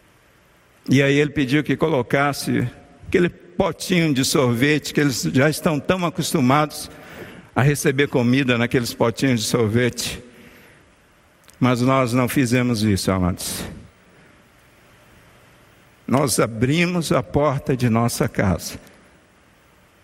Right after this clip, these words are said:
Nós chamamos o Paulo pra sentar à nossa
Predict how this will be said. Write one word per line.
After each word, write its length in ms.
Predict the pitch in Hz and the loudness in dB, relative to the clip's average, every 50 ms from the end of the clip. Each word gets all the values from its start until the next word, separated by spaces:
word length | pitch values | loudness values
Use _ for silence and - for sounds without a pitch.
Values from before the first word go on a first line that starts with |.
| _ _ _ _ _ _ _ _ _ _ | _ _ _ _ _ _ _ _ _ _
Nós 220 | - - 151 175 | -2 -2 0 0
chamamos 640 | - - 147 151 131 143 151 156 180 196 190 156 131 | 0 0 0 0 2 0 0 0 0 -2 -2 0 0
o 80 | 165 156 | 0 -2
Paulo 600 | 143 - 165 143 104 113 - - - - - - - - - - - - - - - - - - - | 0 -2 -2 0 0 -2 -6 -8 -14 -18 -18 -20 -20 -20 -20 -20 -20 -20 -20 -20 -20 -20 -20 -8 -2
pra 160 | - 127 127 | 0 0 0
sentar 720 | 123 - - 156 143 110 - - 156 147 143 131 131 - - - - - - - | 0 -2 -2 -2 -2 -4 -2 -2 -2 -2 0 -4 -6 -6 -10 -20 -20 -20 -12 -4
à 120 | - 143 127 | 0 2 2
nossa 580 | 117 127 131 135 131 - - - 160 135 139 | 2 2 2 2 0 -2 0 2 2 2 2